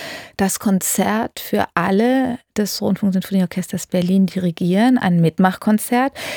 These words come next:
Es richtet sich an Menschen mit Beeinträchtigungen.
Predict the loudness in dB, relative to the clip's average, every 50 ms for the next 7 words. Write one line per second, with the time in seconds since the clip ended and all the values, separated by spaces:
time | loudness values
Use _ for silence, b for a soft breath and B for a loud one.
0 | B B B -4 -2 0 0 0 -2 0 -2 -6 -4 -2 -2 -2 -2 -4 -6 _
1 | 2 4 4 4 4 4 2 2 4 4 4 2 4 4 4 6 6 6 4 2
2 | -2 -12 -14 -6 -6 -4 -2 0 0 0 -2 -2 -4 -6 -4 -4 -4 0 2 4
3 | 4 4 4 2